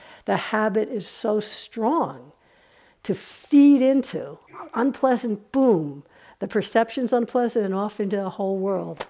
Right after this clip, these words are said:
like my friend here. Or if it's pleasant, off into a whole world of greed.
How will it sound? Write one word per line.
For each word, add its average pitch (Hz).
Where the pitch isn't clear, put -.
like 196
my 185
friend 190
here. -
Or 185
if 214
it's 202
pleasant, 247
off 202
into 185
a 185
whole 185
world 180
of 185
greed. 202